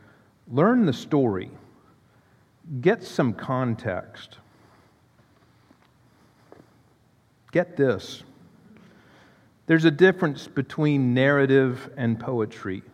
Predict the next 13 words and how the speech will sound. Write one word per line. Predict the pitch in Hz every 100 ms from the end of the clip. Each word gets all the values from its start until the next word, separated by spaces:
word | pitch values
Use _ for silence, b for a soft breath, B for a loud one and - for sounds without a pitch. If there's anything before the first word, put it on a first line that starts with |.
| b b _
In | 131 127 139
wisdom | 143 208 185 160 127 113
literature, | 110 110 110 - 107 120 120 - -
like | 131 120
Proverbs | - 143 143 139 139 131 117 -
or | - 117
Job, | 107 120 117 120 117 107 B B B B
it's | 156 -
meant | 185 220 226
to | 165
be | 160 160
a | 131
conversation | - 160 156 160 135 120 - 160 170 160 120 95 113